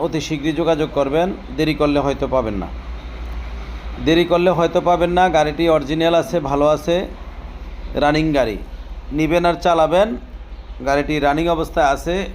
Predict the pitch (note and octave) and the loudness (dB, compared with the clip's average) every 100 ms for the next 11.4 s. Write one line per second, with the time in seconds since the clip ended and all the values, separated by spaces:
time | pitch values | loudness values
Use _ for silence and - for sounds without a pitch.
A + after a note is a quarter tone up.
0 | - E3+ F3+ D#3 F#3 F3+ G3 - D#3 D#3+ | -4 -2 0 -2 -2 0 0 -2 -4 0
1 | C#3 G#2 - - - - - - - - | 0 -2 -6 -12 -12 -12 -12 -12 -12 -12
2 | - - - - - - - - D3 E3 | -12 -12 -14 -12 -14 -12 -12 -2 2 4
3 | F3 E3+ E3 F3 F3+ F3+ F3+ F3+ F3 F3 | 4 2 0 0 0 2 2 2 2 2
4 | D#3+ E3 E3 D#3+ G3 F#3 F3 F3 E3 E3 | 0 0 0 2 0 2 0 0 0 2
5 | D#3 D3 D3 D3 E3 D#3+ F#3 F3+ D#3 D3 | 0 0 -2 0 -2 -2 -4 0 0 0
6 | D3+ C#3+ C3+ B2+ B2+ G2 - - - - | -2 -2 -4 -6 -8 -10 -12 -14 -14 -14
7 | - - - - - D#3 D#3 F3+ F3+ F#3 | -14 -14 -14 -8 -2 0 2 2 2 2
8 | F#3 F3 F3 E3+ F#3 D#3+ F#3+ E3+ E3 D#3+ | 2 2 0 2 0 0 -2 2 2 2
9 | F3 E3+ E3 D#3+ D3+ F3 G3 - - - | -2 -2 -2 -4 -2 0 0 -2 -12 -14
10 | - - - - - C3 E3 F3 D#3+ D#3+ | -14 -12 -10 -10 -2 0 2 2 2 2
11 | F3 F3+ F3+ F#3+ | 2 2 2 2